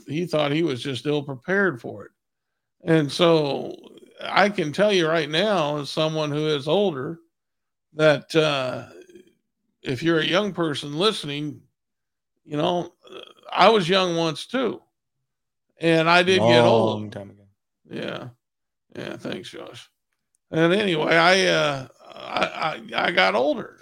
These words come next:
Speaker 1: and you're gonna get older too. But you're gonna have to, you know, and this is what, this is where the missed opportunity, it goes back to Proverbs two and,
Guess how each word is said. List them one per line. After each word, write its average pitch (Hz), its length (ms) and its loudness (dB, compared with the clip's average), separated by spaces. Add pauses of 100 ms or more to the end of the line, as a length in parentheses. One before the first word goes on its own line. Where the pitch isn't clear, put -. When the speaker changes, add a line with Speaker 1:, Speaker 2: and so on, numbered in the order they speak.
(120)
Speaker 1:
and 160 560 -2
you're 202 180 2
gonna 247 200 -2
get 196 180 -2
older 190 300 -2
too. 202 540 -6 (960)
But 180 340 2
you're 196 180 0
gonna 226 280 0
have 202 380 0
to, 156 320 -4 (260)
you 208 180 -6
know, 170 140 -6
and 175 100 -6
this 214 200 -4
is 196 120 -8
what, 175 300 -2 (160)
this 262 180 -4
is - 60 -14
where 208 180 -4
the 170 100 -8
missed 175 260 -6
opportunity, 170 600 -4
it 135 40 -8
goes 196 220 -6
back 202 200 -4
to - 120 -20
Proverbs 180 480 -4
two 185 280 -2
and, 151 100 -6